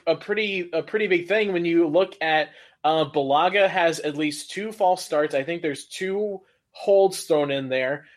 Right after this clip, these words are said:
I know Bakhtiari has had a hold thrown on him. Byron Bell in the middle of that offensive line has yet to see a flag called in his name, which I think, for me at least, speaks,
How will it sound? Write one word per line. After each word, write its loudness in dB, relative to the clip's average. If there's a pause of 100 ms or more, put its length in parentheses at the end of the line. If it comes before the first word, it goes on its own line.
(120)
I 0
know 4
Bakhtiari 2
has 0
had 0
a -4
hold -4
thrown -2
on -4
him. -8 (560)
Byron 2
Bell 4
in 0
the 0
middle 4
of 2
that 4
offensive -2
line -2
has -4
yet 0
to -14
see -8
a 0
flag -4
called -6
in -8
his -6
name, -4
which -6
I -2 (140)
think, -4 (840)
for 2
me 2
at 2
least, -2
speaks, -6